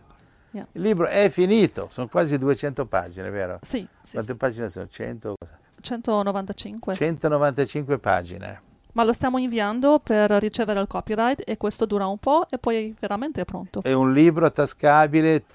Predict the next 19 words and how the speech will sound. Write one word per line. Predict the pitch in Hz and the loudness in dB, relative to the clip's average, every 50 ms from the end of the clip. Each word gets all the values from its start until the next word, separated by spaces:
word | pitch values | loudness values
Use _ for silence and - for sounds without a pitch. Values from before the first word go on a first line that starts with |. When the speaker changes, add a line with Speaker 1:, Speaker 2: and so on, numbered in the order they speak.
| _ _ _ _ _ - | _ _ _ _ _ -6
Speaker 2:
tutte | - - 214 233 226 - - - - 185 | 0 2 4 4 4 2 0 -2 0 2
le | 180 180 165 | 2 2 0
profezie | - 170 165 160 - - 165 151 - - - - 160 170 175 170 165 160 156 | 2 2 0 0 0 0 -2 -2 -2 -6 -8 -6 -4 -2 2 2 4 4 4
del, | 147 143 135 131 127 120 117 117 110 107 107 | 4 4 4 2 0 0 -2 -2 -6 -8 -6
da | 107 107 107 | -4 -2 -2
Daniele, | 101 107 120 131 135 131 120 113 107 | -2 0 0 0 0 0 -2 -2 -2
Apocalisse, | 104 92 95 107 104 98 104 104 110 120 127 120 104 - - - | -2 -4 -4 -6 -4 -4 -4 -4 -2 -2 -4 -4 -6 -8 -12 -12
tutta | 110 120 110 - 113 | -10 -10 -10 -6 -4
la | 110 107 104 | -4 -4 -4
Bibbia, | 110 120 123 120 117 104 | -4 -6 -4 -2 -2 -2
le | 101 | -2
più | - 127 117 | -2 -6 -6
importanti, | 104 - 107 90 - - 101 98 95 95 - 107 120 131 139 - _ _ _ - - - - | -4 -4 -4 -4 0 -2 0 0 -2 -4 -4 -4 -4 -4 -4 -8 _ _ _ -20 -20 -20 -14
spiegate | - - - - - 127 127 120 113 131 139 147 147 123 139 117 | -12 -12 -12 -6 0 2 2 2 4 2 2 2 0 0 -2 -4
per | 107 117 113 | -4 -6 -8
filo | - - 135 131 127 | -8 -8 -8 -6 -6
e | 120 | -6
per | - - 120 110 | -8 -10 -12 -10
segno, | - - 131 131 139 143 143 156 160 165 | -8 -6 -6 -4 -4 -4 -4 -2 -4 -4